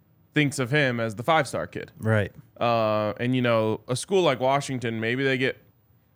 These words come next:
Speaker 1: one five-star every couple years.
Speaker 2: Mm-hmm.
Speaker 1: You know, they're, like, there's only a couple places that, uh, getting a five-star is normal. And it's Georgia, Alabama, Clemson, Ohio State. That's, like,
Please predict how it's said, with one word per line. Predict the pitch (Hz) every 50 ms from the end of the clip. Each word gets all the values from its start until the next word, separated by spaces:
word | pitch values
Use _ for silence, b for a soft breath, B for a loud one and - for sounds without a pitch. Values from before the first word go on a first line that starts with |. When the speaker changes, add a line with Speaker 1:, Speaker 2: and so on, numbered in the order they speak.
| _ _
Speaker 1:
one | - 123 123 135 135 127
five-star | 135 123 123 131 131 127 - 147 139 135
every | 127 120 107 107
couple | - - - 131 127 - 131 123 120
years. | 107 110 117 127 139 156 165 170 - - 104
Speaker 2:
Mm-hmm. | 104 104 101 101 107 - -
Speaker 1:
You | 139
know, | 139 131 123 120
they're, | 127 147 165 160 -
like, | 139 131 117 107 - - b b b b b b b b _ _
there's | - 165 156
only | 208 269 285 220
a | 180
couple | 143 - 180 156 151 143
places | 127 - 151 147 143 131 - 127 120 104
that, | 110 120 117 - - -
uh, | 123 - - - 131
getting | 117 143 151 160 147
a | 123
five-star | - - 127 131 131 120 - 135 117 107
is | 101 98
normal. | 110 120 127 131 113 101 - - - - _ _ _ _ _ _ _ _ _ _ _ _ _ _ -
And | 131 139 143
it's | 131 - 117
Georgia, | 117 120 110 147 143 143 143 143 127 143 139 -
Alabama, | 127 131 127 127 127 120 123 120 120 120 123 117 113 -
Clemson, | - - 127 120 117 117 113 101 110 110 107 110 107 107 104 107 -
Ohio | 110 110 110 117 107 107 104
State. | - - - - 76 - - _ _ _ _ _ _ _ _ _ _ _
That's, | 147 175 208 214 -
like, | 170 143 - - -